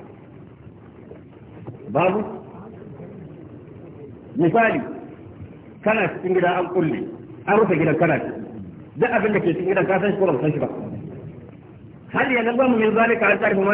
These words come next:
yajuru, ah, ma wara al-bayt? Kasancewa kana cikin daki an kulle, ka san duk abin da ke ciki. Ka san abin da ya koya ke. Shin wannan yalzam, shin lalle ne ka san abin da ke waje? Ba lalle ba. Shi ne ake so ka san cewa yadda Allah ya sanar,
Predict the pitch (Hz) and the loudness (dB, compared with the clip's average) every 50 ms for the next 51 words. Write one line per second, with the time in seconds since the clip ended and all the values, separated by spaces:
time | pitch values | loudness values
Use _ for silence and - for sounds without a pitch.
0 | 202 196 185 202 190 190 175 - 180 175 175 170 170 165 165 165 160 175 208 208 | 4 4 4 4 6 6 4 4 4 4 4 4 2 2 2 0 2 2 4 4
1 | 196 196 214 208 190 175 202 220 220 - - - - - - - - - - - | 4 4 4 2 2 4 4 2 2 0 -4 -6 -8 -8 -8 -8 -10 -10 -10 -10
2 | - - - - - - 240 233 254 220 190 214 220 208 190 - 202 190 180 151 | -10 -12 -12 -8 0 0 2 2 4 2 4 4 4 4 4 4 4 4 4 2
3 | - - 180 175 175 196 190 180 - 156 - 165 175 175 180 190 160 147 135 - | 2 2 0 2 2 2 2 2 0 0 0 0 0 2 2 2 2 2 2 2
4 | 156 160 160 175 160 - - 160 135 147 143 135 120 - - - - - - 139 | 2 2 2 2 0 0 0 0 0 0 0 0 0 -2 -6 -8 -10 -12 -12 -12
5 | 127 - - 160 143 - - - - - - - - - - - 139 156 - 160 | -12 -12 -12 -14 -14 -14 -14 -16 -16 -16 -16 -16 -18 -18 -8 -4 -2 -2 0 0
6 | 139 139 135 139 123 113 113 110 - 120 110 110 101 98 95 - - - - - | -2 0 0 2 2 2 2 0 0 0 2 2 2 0 0 -2 -2 -4 -6 -10
7 | - - - - - - 208 196 160 156 156 170 185 185 180 160 147 123 127 190 | -12 -14 -16 -8 -2 0 2 4 4 4 4 4 6 6 6 6 4 4 4 2
8 | 196 160 - - - - - 220 202 165 139 151 180 185 190 196 180 151 - 143 | 2 2 0 -4 -6 -4 0 4 4 4 6 4 4 4 2 2 2 2 0 0
9 | - 180 160 151 156 156 135 - 123 123 123 135 - - - 120 - - - - | 0 0 2 2 2 2 2 2 2 2 2 2 0 -2 -4 -8 -10 -10 -8 -8
10 | - - - - - 143 147 160 170 185 190 196 185 180 180 - - - - - | -8 -6 -6 -2 0 2 4 4 4 4 4 4 4 4 2 2 0 -2 -4 -4
11 | - - - - 185 170 156 - 147 123 127 - 135 151 - - - 147 143 131 | -4 -4 -2 0 2 2 2 2 0 -2 -2 -4 -4 -4 -6 -4 -4 -6 -6 -4
12 | 143 131 117 117 123 151 156 151 139 - 139 143 127 117 117 - 131 135 135 127 | -2 -2 0 2 2 0 0 -2 -4 -2 -2 -2 0 0 0 -2 -2 -2 -2 -4